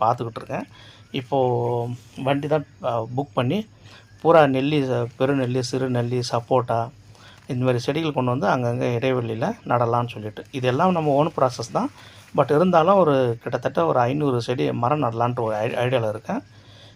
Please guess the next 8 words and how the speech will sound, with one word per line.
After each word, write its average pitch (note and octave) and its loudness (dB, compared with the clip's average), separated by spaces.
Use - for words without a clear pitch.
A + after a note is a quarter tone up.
அது D3+ 8
நம்ம C#3+ 6
எனக்காக, F3+ 6
நம்ம D3 2
வீட்டுக்காக D3 2
அப்படின்னு C#3 0
நென-, C#3 -2
அ, A#2+ -4